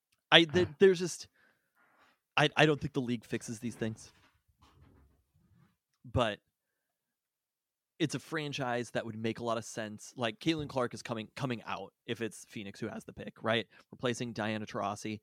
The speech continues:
Speaker 1: It makes so much sense. You're in a relatively, like, great sports market,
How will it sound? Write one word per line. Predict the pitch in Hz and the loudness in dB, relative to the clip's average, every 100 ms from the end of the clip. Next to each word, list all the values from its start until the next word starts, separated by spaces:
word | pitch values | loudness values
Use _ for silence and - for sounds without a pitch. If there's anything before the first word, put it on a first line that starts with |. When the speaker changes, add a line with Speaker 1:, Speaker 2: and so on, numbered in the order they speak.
| _ - | _ -2
Speaker 1:
It | 123 | -2
makes | 127 139 - | 4 2 2
so | 143 | -4
much | 123 113 | -2 -4
sense. | - 104 101 - - _ _ - | -6 -8 -8 -12 -16 _ _ -4
You're | 131 135 | 0 0
in | 135 123 123 123 - | 0 0 0 -2 0
a | 113 104 104 98 _ _ 160 | 0 0 -2 -8 _ _ -8
relatively, | 120 120 143 135 131 113 | -2 4 4 4 -2 -2
like, | 131 127 - | 0 0 2
great | 139 131 | 2 2
sports | - 113 107 - | -6 -6 -6 -6
market, | 98 98 107 | -10 -6 -8